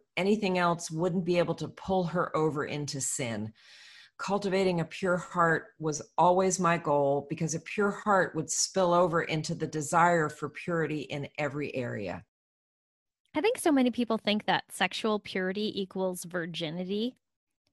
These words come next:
Speaker 2: but virginity is just a physical state of being. It's, it's a form of purity for sure, but it's not the only form of purity,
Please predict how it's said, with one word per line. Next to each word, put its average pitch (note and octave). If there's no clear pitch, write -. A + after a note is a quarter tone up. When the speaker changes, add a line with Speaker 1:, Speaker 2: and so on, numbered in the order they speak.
Speaker 2:
but A3+
virginity B3
is A3
just -
a F3+
physical G3
state F#3
of D#3+
being. -
It's, -
it's -
a D4
form B3
of -
purity F3+
for -
sure, B3
but B3+
it's -
not E4
the F4
only D#4+
form B3
of A3
purity, F#3